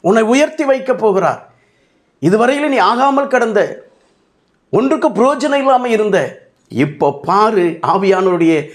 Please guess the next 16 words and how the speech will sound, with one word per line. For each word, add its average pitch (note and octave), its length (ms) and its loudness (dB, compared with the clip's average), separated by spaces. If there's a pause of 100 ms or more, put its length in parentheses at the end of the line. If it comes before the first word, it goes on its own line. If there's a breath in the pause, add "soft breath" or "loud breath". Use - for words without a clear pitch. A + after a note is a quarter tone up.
(260 loud breath)
வார்த்தை G3 540 0
தீர்க்க G#3+ 320 0
தரிசனம் F3+ 440 0
வருகிறது. D#3 540 0
இந்த F3+ 320 2
நாளிலிருந்து E3+ 920 0 (260 loud breath)
உன்னால G3 640 2
மாத்திரம்தான், E3+ 1040 0 (680)
என்னால G3+ 580 2
மாத்திரம்தான் F#3+ 680 0
என் G3 280 2
குடும்பத்திற்கு F#3 1000 0 (600 soft breath)
ஆண்டவர் F#3 560 0
மகிமையை F3+ 440 2
கொண்டு E3 280 0
வரப்போகிறார். C#3 460 0